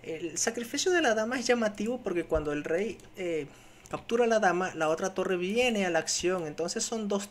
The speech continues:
torres más el caballo y este rey en G siete va a tener que ir a G seis. Estaría expuesto, ¿no? Y les voy a mostrar esa variante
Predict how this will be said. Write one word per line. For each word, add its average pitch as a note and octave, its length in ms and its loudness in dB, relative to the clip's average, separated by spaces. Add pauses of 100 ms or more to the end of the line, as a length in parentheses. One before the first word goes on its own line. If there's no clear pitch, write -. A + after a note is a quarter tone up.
torres E3 520 2
más D3+ 220 -4
el D3 160 -4
caballo D#3 640 2
y D3 160 -2
este D3 240 -4
rey D#3 400 -4
en D3+ 180 -10
G D3+ 160 -6
siete D3+ 400 -2
va C#3+ 300 0
a D3 80 -4
tener C#3 280 -6
que C#3 100 -6
ir C3+ 140 -4
a C3 60 -2
G C3 140 -8
seis. D#3+ 380 -2 (340)
Estaría D#4+ 420 0
expuesto, - 600 2
¿no? E3+ 160 0
Y E3 40 -2
les F#3 160 -2
voy D4 120 -6
a F4+ 80 -4
mostrar A3 320 -6
esa A3+ 180 0
variante F3 520 0